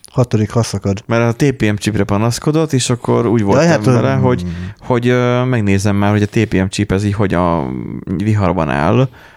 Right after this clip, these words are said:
Speaker 2: a asztali gépemnél. Nem hiszem el, hogy ennél a drága alaplapnál nincsen ilyen megoldás rá. És akkor találtam egy leírást, hogy ennél a Gigabyte alaplapnál mi a eljárás,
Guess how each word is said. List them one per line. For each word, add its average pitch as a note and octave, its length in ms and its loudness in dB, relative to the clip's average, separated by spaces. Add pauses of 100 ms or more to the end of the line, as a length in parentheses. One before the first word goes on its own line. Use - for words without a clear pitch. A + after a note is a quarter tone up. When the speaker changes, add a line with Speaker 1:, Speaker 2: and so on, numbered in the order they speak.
(120)
Speaker 2:
a - 100 -4
asztali G2 560 0
gépemnél. D#2 500 -2
Nem A2+ 140 0
hiszem G#2+ 400 -2
el, F#2+ 100 0
hogy G2+ 180 0
ennél F#2+ 180 0
a F2+ 40 -2
drága G2 320 -2
alaplapnál A2 680 -2 (280)
nincsen A#2+ 440 0
ilyen F2+ 180 0
megoldás D#2+ 640 -2
rá. C#2 300 -2 (480)
És - 100 -6
akkor C5+ 140 2
találtam F3 360 -2
egy - 80 -2
leírást, B2+ 580 2
hogy G#2 100 -2
ennél F#2 320 2
a C#2+ 460 0
Gigabyte F#2 500 -2
alaplapnál - 560 -4
mi G2 180 -2
a C#2 400 -6
eljárás, A#2+ 680 0